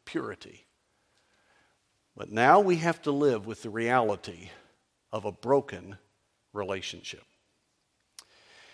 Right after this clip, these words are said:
This evening, in the few minutes that we have together, I want to do something that I trust the Spirit of God will enable me to do. I want to interweave Christ and the church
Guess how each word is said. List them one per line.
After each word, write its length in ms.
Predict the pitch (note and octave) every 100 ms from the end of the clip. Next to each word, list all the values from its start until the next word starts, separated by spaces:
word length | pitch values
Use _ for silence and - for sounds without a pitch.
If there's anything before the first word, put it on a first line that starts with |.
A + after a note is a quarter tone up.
| - _ _ _ _ _ _
This 180 | - F3
evening, 340 | G#3+ E3 C3+ B2+
in 100 | B2+
the 80 | A#2
few 180 | E3+
minutes 260 | D#3 C#3+ B2+
that 80 | C3+
we 140 | B2
have 200 | B2 C3
together, 360 | A#2 G#2+ F#2 F#2+ -
I 120 | A#2+
want 180 | C#3+ C#3
to 60 |
do 220 | B2 C3+
something 440 | B2 - B2 C3+ A#2
that 100 | A2
I 80 | A2
trust 320 | - D3+ -
the 60 |
Spirit 320 | B2 - C#3 B2
of 100 | G#2+
God 240 | A2+ G#2
will 160 | G#2+ G#2+
enable 360 | A2 A2+ G#2
me 140 | G#2 G2+
to 120 | F#2+
do. 120 | F2+ - _ _ _ _ _ _ - - _ - - _
I 140 | C3+
want 240 | F#3 F#3+ F3
to 160 | D#3+
interweave 1200 | D#3+ D#3+ C#3 B2+ A2+ F2+ D#2+ F#2 - - - - - - _
Christ 460 | - B2+ D3 -
and 120 | E3+
the 60 | D#3+
church 680 | D#3+ C3+ G#2+ G2+ - -